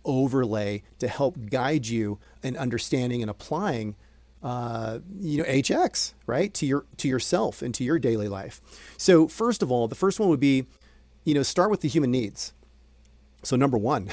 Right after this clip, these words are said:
<laughs> what matters most to the humans involved? What are their stories and diverse life experiences? Now, you can go as nitty-gritty as you want, but obviously,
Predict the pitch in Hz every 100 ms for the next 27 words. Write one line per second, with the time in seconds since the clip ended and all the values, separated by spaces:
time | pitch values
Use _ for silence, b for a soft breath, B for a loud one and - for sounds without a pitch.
0 | - 127 - - - - 113 110 233 285
1 | 220 214 202 123 120 120 170 - - -
2 | - 151 156 - 147 135 131 123 110 98
3 | 98 - - - - - - _ - b
4 | b b - - 143 135 110 - - 147
5 | 185 233 208 - - _ _ - _ _
6 | 147 139 135 117 139 139 - - 113 123
7 | - - - 135 120 107 - - - -
8 | b b - 139 202 226 170 151 135 127
9 | - - - 123 107 127 170 139 143 139
10 | 120 123 113 110 110 - 139 156 160 139
11 | 143 131 113